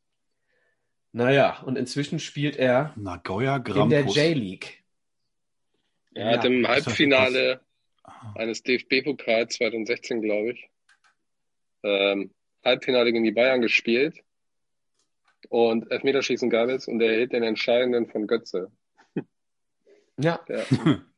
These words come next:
Speaker 3: wurde, den kannte er wohl noch aus Trainingszeiten.
Speaker 1: Ja, genau, das mag sein. Also wir haben hier, äh, auf jeden Fall einen, den wir uns merken können, den wir alle kennen. Tim Cahill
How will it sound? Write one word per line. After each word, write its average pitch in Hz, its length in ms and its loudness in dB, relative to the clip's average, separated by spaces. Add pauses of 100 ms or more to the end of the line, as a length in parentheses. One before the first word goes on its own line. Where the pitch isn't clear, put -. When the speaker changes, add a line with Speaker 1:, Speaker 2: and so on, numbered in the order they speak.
Speaker 3:
wurde, 127 300 -2 (260)
den 120 160 2
kannte 160 260 2
er 151 120 4
wohl 143 120 6
noch 131 140 2
aus 120 140 -2
Trainingszeiten. 139 800 -4 (2250)
Speaker 1:
Ja, 175 340 4
genau, 190 260 2
das 120 120 -4
mag 151 160 -2
sein. 147 220 0
Also 143 180 -2
wir 139 80 4
haben 170 100 2
hier, 170 280 2
äh, 151 280 0
auf - 160 -10
jeden 160 120 -4
Fall - 140 -6
einen, 151 220 -2
den 175 120 -2
wir 165 60 -2
uns 143 160 -6
merken 156 280 -2
können, 156 300 -6 (540)
den 135 100 0
wir 131 100 2
alle 151 140 4
kennen. 131 340 -4 (500)
Tim 175 200 2
Cahill 123 480 2